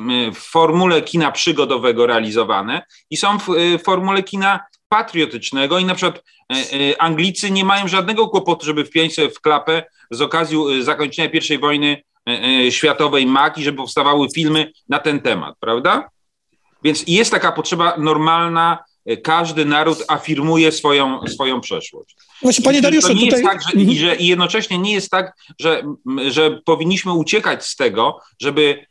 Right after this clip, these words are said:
Speaker 1: e, zostawić jednej opcji politycznej jakby, e, e, prawo do, e, opowiadania o tej historii, bo, e, to jest skazanie tej historii wtedy na jedno jakby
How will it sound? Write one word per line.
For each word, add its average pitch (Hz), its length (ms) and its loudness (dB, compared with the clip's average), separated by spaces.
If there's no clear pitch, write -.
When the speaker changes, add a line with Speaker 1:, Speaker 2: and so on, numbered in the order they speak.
Speaker 1:
e, 113 280 -6
zostawić 165 580 0
jednej 190 380 2
opcji 190 360 -2
politycznej 180 640 -2
jakby, 156 480 0
e, - 20 -8
e, 123 420 -2
prawo 170 480 0
do, 131 300 0
e, 123 100 -6
opowiadania 151 640 0
o 143 80 0
tej 139 160 -2
historii, 123 640 -4
bo, 160 460 4
e, 147 40 0
to 170 160 0
jest 190 160 0
skazanie 180 500 -2
tej 175 180 -2
historii 170 340 -4
wtedy 170 200 -2
na 170 120 2
jedno 175 560 2
jakby 160 460 0